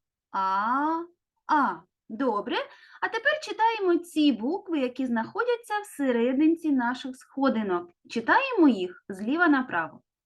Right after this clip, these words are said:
А, А, а,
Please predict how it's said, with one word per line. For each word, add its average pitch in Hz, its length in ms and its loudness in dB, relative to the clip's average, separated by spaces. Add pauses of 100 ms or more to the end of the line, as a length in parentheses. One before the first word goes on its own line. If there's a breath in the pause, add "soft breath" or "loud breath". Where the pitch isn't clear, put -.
(380)
А, 220 760 8 (1400)
А, 240 440 8 (840)
а, 311 240 8